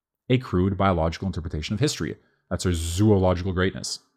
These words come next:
Modern views of history since the nineteenth century like to speak about meaning conferral. This term suggests that man on his own is capable of lending a meaning to history,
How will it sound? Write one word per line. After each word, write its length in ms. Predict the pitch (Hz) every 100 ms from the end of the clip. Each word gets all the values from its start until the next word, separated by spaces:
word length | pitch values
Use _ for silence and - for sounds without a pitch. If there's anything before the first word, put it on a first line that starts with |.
| _ _ _ _ _ _ - _ _ _
Modern 440 | 113 139 208 233 180
views 220 | 175 156
of 60 |
history 320 | 151 147 - 110
since 220 | - 123
the 80 | 123
nineteenth 320 | 131 131 123
century 320 | 117 113 110
like 180 | 113 117
to 80 | 123
speak 260 | - 110
about 200 | 113 107
meaning 440 | 98 113 120 104 92
conferral. 680 | 90 82 90 85 82 - - _ _ _ _ _ _
This 140 | 135 -
term 200 | 147 143
suggests 480 | 120 110 139 - -
that 180 | 117
man 260 | 110 113 120
on 200 | 107 107
his 120 | 92 -
own 280 | 165 170 120
is 100 | -
capable 480 | 113 117 107 110
of 260 | 104 90 98
lending 420 | 127 151 147 127
a 60 | 113
meaning 300 | 104 95 87
to 100 | 76
history, 440 | 78 - - -